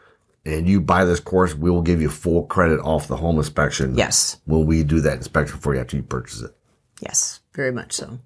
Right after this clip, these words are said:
Speaker 1: And I think that's about it. But yeah, the, the big, well, home inspection started, like, it was mainly in the eighties 'cause of a lawsuit.
Speaker 2: From California,
Speaker 1: It was in
Speaker 2: wasn't it?
Speaker 1: California, yes. And that's when home inspections really started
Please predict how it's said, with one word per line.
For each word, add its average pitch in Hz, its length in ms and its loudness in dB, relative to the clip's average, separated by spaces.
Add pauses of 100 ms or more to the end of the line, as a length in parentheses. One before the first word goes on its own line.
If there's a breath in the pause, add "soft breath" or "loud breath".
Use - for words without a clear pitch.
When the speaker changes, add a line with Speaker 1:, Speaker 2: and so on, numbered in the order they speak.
Speaker 1:
And 82 100 -2
I 90 60 0
think 98 160 0
that's 110 140 4
about 110 280 4
it. 107 140 2
But 90 100 0
yeah, 101 260 2 (1040 soft breath)
the, 104 80 -2
the 101 200 -2
big, 123 240 4
well, 120 400 2
home - 460 -2
inspection 170 360 2
started, 131 380 2
like, 90 140 -4
it 110 40 -4
was 110 140 0
mainly 120 300 4
in 101 80 2
the 87 200 0
eighties 98 300 2
'cause 92 160 2
of 78 100 -2
a 76 60 0
lawsuit. 80 1000 -2
Speaker 2:
From 160 260 -6
California, 190 640 -2
Speaker 1:
It 127 40 -4
was 95 180 2
in - 60 2
Speaker 2:
wasn't - 60 0
it? - 20 0
Speaker 1:
California, 113 680 2
yes. 98 600 2
And 87 380 0
that's 95 300 0
when 107 220 0
home 92 200 -4
inspections 95 360 -2
really 92 440 4
started 85 520 0